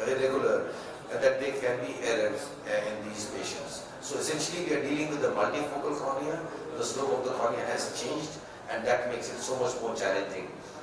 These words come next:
If you go down to the basics of biometry,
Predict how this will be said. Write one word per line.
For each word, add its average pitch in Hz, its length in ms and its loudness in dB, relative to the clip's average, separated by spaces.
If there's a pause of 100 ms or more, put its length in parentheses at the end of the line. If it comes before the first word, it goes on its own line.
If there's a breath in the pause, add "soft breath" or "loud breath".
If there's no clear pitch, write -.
(160)
If 147 180 -4
you 190 140 -2
go 185 140 8
down - 200 4
to - 140 -2
the - 120 -4
basics - 540 -2
of 127 220 4 (220)
biometry, - 680 2